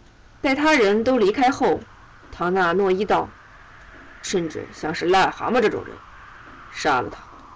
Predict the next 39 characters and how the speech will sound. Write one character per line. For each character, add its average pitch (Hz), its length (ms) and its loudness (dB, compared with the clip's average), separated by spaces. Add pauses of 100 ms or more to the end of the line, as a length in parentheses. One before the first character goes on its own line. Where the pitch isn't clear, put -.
你 185 160 2
也 156 100 2
没 185 240 2
什 214 140 2
么 185 80 4
光 185 180 4
荣 170 140 4
可 - 140 -6
言。” - 200 -8 (920)
琼 196 200 0
恩 226 200 4
怒 247 160 6
火 - 180 -2
中 233 220 4
烧 214 320 0 (760)
，“他 311 140 2
说： 302 160 4
“我 214 120 6
妈 277 240 6
是， - 220 0 (920)
是 - 220 -2
个 165 100 0
婊 165 300 2
子。” 190 280 4 (680)
我 - 140 -4
听 202 260 0
到 170 200 2
了。 - 100 -20 (880)
”“那 175 180 -2
又 - 140 -2
如 190 260 -2
何 185 300 0 (1300)
？”“埃 170 200 -2
德 165 240 -4
施 - 180 -6
塔 - 160 -6
克 202 140 0
公 180 220 0
爵 170 200 -4